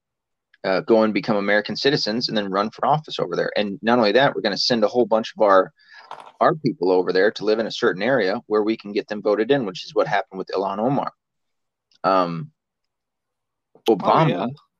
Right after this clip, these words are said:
Speaker 2: Yeah,
Speaker 1: Yeah.
Speaker 2: that is like, uh, yeah, Obama lit that whole area up.
Speaker 1: Yeah, over in Minnesota. He sent a whole bunch of, uh, I can't remember where she's from,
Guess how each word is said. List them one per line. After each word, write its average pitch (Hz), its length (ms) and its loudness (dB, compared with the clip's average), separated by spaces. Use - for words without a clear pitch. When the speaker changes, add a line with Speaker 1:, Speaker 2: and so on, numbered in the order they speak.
Speaker 2:
Yeah, 170 280 -14
Speaker 1:
Yeah. 120 240 2
Speaker 2:
that 160 180 -12
is 139 160 -6
like, 135 240 -4
uh, 123 220 -4
yeah, 139 200 -6
Obama 127 580 -4
lit 110 580 -10
that 120 160 -4
whole 123 240 -2
area 123 420 -6
up. - 220 -8
Speaker 1:
Yeah, 127 180 6
over 98 280 4
in 101 80 -4
Minnesota. 110 640 0
He - 160 -14
sent 117 200 -2
a 95 40 -2
whole 110 240 2
bunch 113 320 -2
of, 92 200 0
uh, 90 160 0
I - 100 -8
can't - 200 -14
remember 76 220 -16
where - 80 -18
she's - 200 -20
from, - 280 -14